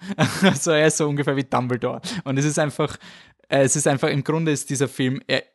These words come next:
ist, glaub ich, wenn man diese ganzen, äh, Naturdokus schon gesehen hat, ist es im Grunde die verkürzte Version. Es ist quasi eine Recap von Blue Planet eins und zwei. Äh, bei Blue Planet war schon die, hey, die Wale verrecken, hey, die Eisbären ersaufen, hey, die Robben sterben. Also wirklich so, Blue Planet ist so richtig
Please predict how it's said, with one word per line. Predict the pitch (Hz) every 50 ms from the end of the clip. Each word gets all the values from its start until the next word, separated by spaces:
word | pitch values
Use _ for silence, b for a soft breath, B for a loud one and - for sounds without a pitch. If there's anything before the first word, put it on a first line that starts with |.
| _ _ _
ist, | - 175 190 190 - - -
glaub | - 160 143 139
ich, | 143 139 131
wenn | 127 131 131
man | 139 139 131 131 131 135 - - _ _ _ _ _ _ -
diese | 135 123 131
ganzen, | 117 - 123 131 131 - - - 143 127 127 135
äh, | - 131 127 120
Naturdokus | 120 120 117 - 156 156 147 - 143 131 - 143 123
schon | - 127 123 117
gesehen | - - - - 120 127 143 151 147
hat, | 156 160 - - B B 147 143
ist | 135 131 127
es | 127 135
im | 135
Grunde | 127 143 131 131 123 123
die | 127
verkürzte | 120 - 131 - - - 135 135 - - - 143 127
Version. | 131 127 - - 123 113 113 120 123
Es | 117 120
ist | 117 -
quasi | - 127 117
eine | 131 123 120
Recap | 117 113 120 123 - - - 127 120 -
von | - 135 120 113
Blue | - 120 120
Planet | 113 - 127 113 113 117 117 110
eins | - - 110 113 - -
und | 113 -
zwei. | - - 113 104 120 131 B B B B 139 -
Äh, | 127 123 120 120
bei | 117 117
Blue | - 127 127 120
Planet | - 135 120 117 123 120 117
war | 120 117 113
schon | - 131 117 113
die, | 120 117 113
hey, | 107 123 123 120 120 110 B B B B -
die | 123 110
Wale | 110 104 107 117 117
verrecken, | 113 - - 110 113 104 101 - _ - 120 110 110 B B B
hey, | - - 123 113 113 117 113 B B B B -
die | - -
Eisbären | 127 120 117 113 - - 123 113
ersaufen, | 113 113 107 - - 110 110 110 - - 127 117 113 113
hey, | 110 113 113 120 117
die | 117 120
Robben | 110 120 113 110 - 120
sterben. | - - - 120 110 110 113 117 113 113
Also | 110 120 117
wirklich | 117 113 - 123 113
so, | - - 127 117
Blue | 110 - 123 117
Planet | - - 117 110 110 110 104
ist | 113 - -
so | 135
richtig | 117 123 120 - - 120 -